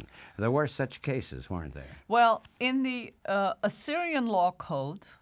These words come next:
Speaker 2: uh, the, uh, there are all kinds of p-, uh, penalties, um, for various crimes. The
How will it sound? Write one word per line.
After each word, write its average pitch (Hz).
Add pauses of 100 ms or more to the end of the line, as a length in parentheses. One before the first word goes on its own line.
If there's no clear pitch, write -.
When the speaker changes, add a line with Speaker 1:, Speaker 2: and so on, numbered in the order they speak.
(920)
Speaker 2:
uh, 170
the, 190
uh, 175
there 180
are 180
all 226
kinds 233
of 202
p-, -
uh, 170 (100)
penalties, 170 (520)
um, 160 (420)
for 165
various 185
crimes. 131 (600)
The 208